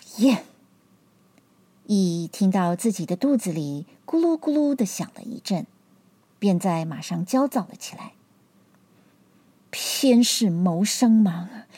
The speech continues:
便偏是多碰到些无聊事，白费功夫。他将两腿在马肚子上一磕，催他快走，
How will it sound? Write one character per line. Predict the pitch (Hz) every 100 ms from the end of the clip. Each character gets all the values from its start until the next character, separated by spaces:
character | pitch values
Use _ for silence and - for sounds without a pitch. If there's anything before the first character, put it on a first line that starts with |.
| -
便 | - 277
偏 | 226 - 359 370
是 | - 254
多 | - 311 349
碰 | 339 262
到 | 190
些 | 180 247
无 | - 170 208
聊 | 247 -
事， | - - - - _ _ _ _ -
白 | 226 -
费 | - - - 202 - _
功 | - 277 247
夫。 | 233 - - - _ _ _ _ _ _ _ _ _ _ _ _ _ _ _ _ _ _
他 | - -
将 | 175 180 170
两 | 170 180
腿 | - 175 156 156
在 | 202 190
马 | 165 139 -
肚 | 254
子 | 220
上 | 175 214 175
一 | 233
磕， | - - 302 302 _ _ _ _
催 | - 185
他 | 180
快 | 180 339 285
走， | - 202 -